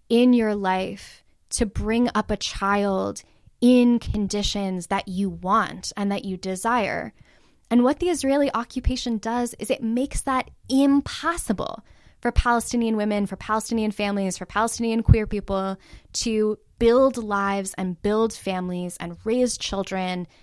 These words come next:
and form communities under conditions of their own choosing, right? Under conditions that are consistent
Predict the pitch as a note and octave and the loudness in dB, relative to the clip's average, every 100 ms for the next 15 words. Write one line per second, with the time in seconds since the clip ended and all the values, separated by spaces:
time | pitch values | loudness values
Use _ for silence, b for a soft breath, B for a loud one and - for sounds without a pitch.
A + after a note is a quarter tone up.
0 | b b G3 F3+ - G#3 G#3+ - G3 F#3+ | b b -4 -4 -4 -2 -4 -6 -6 -4
1 | G3 F#3+ C3+ C3 E3 - _ _ _ _ | -2 -4 -6 -10 -10 -12 _ _ _ _
2 | - A#3 B3+ B3 - A3 G#3 G3+ - G3+ | 0 4 4 4 0 -2 -2 -2 -2 -4
3 | G3+ G3+ - - _ G3+ G#3 G#3+ G#3 G#3 | -2 -4 -6 -12 _ -2 0 2 2 0
4 | A3 A3 - B3+ B3+ - D2+ G3 G3 - | 2 2 0 -4 -4 -6 -8 -6 -6 -4
5 | G3+ G#3+ G3 G#3 G3+ G#3 G3 G#3+ G3+ G3 | -4 -2 -4 -4 -4 -4 -6 -6 -6 -6
6 | G3 G3 G3 F#3 G#3 - G#3 G3+ | -10 -8 -8 -8 -8 -8 -6 -8